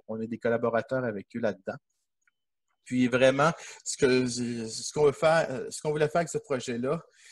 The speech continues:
c'est créer un genre de parc bio-industriel C O deux. C'est qu'on, on, on veut, on veut présenter le C O deux non pas comme un déchet,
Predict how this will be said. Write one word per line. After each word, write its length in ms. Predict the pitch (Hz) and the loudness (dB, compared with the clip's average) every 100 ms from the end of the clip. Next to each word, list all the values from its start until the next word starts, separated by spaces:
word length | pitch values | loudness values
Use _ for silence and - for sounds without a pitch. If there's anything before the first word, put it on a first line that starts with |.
| - | -18
c'est 200 | - 127 | -8 -8
créer 280 | - 156 170 | -6 -6 -2
un 120 | 139 | -2
genre 220 | 120 147 | 0 0
de 100 | 139 117 _ | 0 -6 _
parc 400 | 170 - - - | 0 0 -10 -16
bio-industriel 720 | 113 110 156 151 - - 151 156 | -18 -10 -8 -6 -8 -4 -2 -2
C 180 | - | -2
O 140 | 147 131 | -4 -4
deux. 180 | 123 170 | -6 -6
C'est 140 | - | -8
qu'on, 500 | - 123 120 131 127 - | -4 -2 -2 -2 -4 -2
on, 160 | 135 - | -4 -2
on 120 | 135 | -2
veut, 160 | 139 185 139 | -2 -2 -2
on 120 | 131 | -2
veut 100 | 143 | -4
présenter 520 | - 165 151 135 202 | -4 -2 0 0 0
le 40 | |
C 160 | 190 156 | -2 0
O 100 | 135 | 0
deux 200 | 123 165 | 0 -4
non 200 | 151 123 | -2 -4
pas 160 | - 165 | -2 -4
comme 220 | 135 123 | -2 -4
un 100 | 117 | -4
déchet, 520 | 113 120 113 - 160 | -4 -4 -4 -4 -6